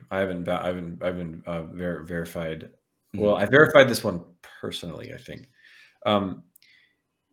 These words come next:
Speaker 1: if, let's just say you're gonna design two programs, and one of the, and the program is essentially,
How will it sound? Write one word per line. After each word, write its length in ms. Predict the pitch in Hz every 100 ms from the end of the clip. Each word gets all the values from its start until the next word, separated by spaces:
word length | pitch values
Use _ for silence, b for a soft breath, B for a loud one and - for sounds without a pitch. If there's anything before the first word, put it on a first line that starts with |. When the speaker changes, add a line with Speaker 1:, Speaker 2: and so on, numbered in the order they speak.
| _ _ _ _ _ _ _ _ _ _ _ 117
Speaker 1:
if, 460 | 120 120 - - _ _ _ _ _ - - _ _ _ _ _ -
let's 240 | 131 131
just 140 | 147 -
say 120 | 143
you're 140 | 131
gonna 120 | 123 110
design 360 | 107 107 104
two 180 | - 110
programs, 560 | 110 98 85 78 - -
and 160 | 107
one 140 | 110 117
of 60 |
the, 120 | 113 110
and 100 | 107
the 40 |
program 420 | - 131 131 123
is 540 | 110 107 107 104 - -
essentially, 800 | 95 - 131 127 110 104 104 101